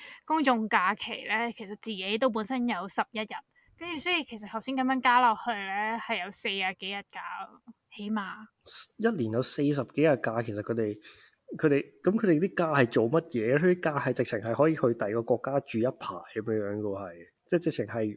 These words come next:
Speaker 2: 唔係去個旅行喎。
Speaker 1: 佢會去南方，即係如果係北邊嗰啲人啊，都會去南方去唞下暑啊，曬下太陽啊。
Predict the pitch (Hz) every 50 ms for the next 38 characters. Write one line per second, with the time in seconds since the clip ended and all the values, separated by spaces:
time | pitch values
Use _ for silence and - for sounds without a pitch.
0 | - - 113 110 117 123 123 120 - 143 135 135 139 127 110 117 135 127 127 98
1 | 92 104 107 104 101 98 95 - - - 285 285 277 269 262 226 269 262 247 240
2 | 214 - 208 190 185 190 - - 285 285 277 277 277 285 277 285 269 311 339 320
3 | 254 214 190 190 233 247 233 - - 254 - - - 262 247 226 226 220 - 196
4 | 214 208 190 208 220 - - 220 214 214 220 226 233 233 226 208 214 233 220 226
5 | 220 - _ _ _ - - 247 233 226 233 240 247 240 208 - 233 190 185 190
6 | 202 214 - _ _ - - - 214 208 226 233 233 226 - - - 196 180 190
7 | 208 214 220 214 208 202 185 185 190 190 185 190 208 - 226 208 202 202 - -
8 | 240 208 196 208 214 220 - - - - - 240 220